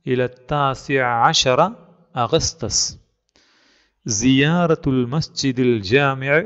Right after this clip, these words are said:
ബിദൽഹി. സിയാറത്തുൽ മസ്ജിദിൽ ജാമിഅ ബിദൽഹി. വൽ ഖൽഅത്തൽ ഹംറാ.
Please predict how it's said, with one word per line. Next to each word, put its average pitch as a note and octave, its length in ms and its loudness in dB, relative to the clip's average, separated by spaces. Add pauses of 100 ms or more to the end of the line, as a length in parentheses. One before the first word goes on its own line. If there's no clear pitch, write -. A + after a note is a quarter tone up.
(220)
ബിദൽഹി. G#2+ 720 -2 (800)
സിയാറത്തുൽ A#2 880 0
മസ്ജിദിൽ A2+ 640 -4
ജാമിഅ C#3 500 0 (420)
ബിദൽഹി. A2 600 0 (1120)
വൽ D#3 260 8 (260)
ഖൽഅത്തൽ C#3+ 640 4
ഹംറാ. A2+ 640 2